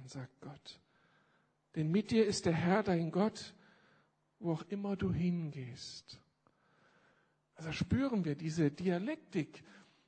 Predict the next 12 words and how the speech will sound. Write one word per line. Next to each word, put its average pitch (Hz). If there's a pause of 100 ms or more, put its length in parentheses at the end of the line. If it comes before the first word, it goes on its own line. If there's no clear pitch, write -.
(400)
die 165 (100)
christliche -
Existenz 285
ausmacht. 139
Wir 165
sind 262
ganz 247
gefordert, 220
wir 160
müssen 180
einen 160
hohen 175